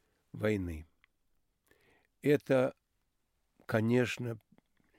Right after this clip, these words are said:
переживалось теми нашими любимыми поэтами.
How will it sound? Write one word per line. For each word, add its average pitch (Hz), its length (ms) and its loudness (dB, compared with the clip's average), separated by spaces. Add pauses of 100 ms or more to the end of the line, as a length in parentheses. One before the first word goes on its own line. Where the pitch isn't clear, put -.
(560)
переживалось 120 840 2
теми 123 500 0 (840)
нашими 113 520 0
любимыми 107 640 2
поэтами. 110 760 0